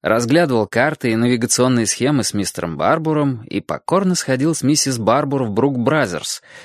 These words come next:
где она купила мне пару палубных туфель и несколько лёгких хлопковых свитеров, чтобы надевать их прохладными вечерами.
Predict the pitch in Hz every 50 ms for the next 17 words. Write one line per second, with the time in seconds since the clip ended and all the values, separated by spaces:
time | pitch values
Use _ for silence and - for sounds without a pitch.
0 | - _ - - 73 120 170 185 175 160 143 151 151 - 143 135 - 120 143 151
1 | 139 135 127 123 - - 107 110 113 104 95 - 107 107 101 101 95 98 90 -
2 | - - 170 190 - - 165 151 - - - 147 143 151 196 214 - - 165 -
3 | - 123 104 107 123 - - 131 - - - 110 110 - - 113 110 104 - -
4 | - 104 113 123 117 - 101 90 - - - - - - - 110 101 107 104 95
5 | 101 95 104 123 127 - 123 - - 101 90 85 - 95 101 104 98 104 98 98
6 | 95 85 - - 98 90 82 78 69 - - -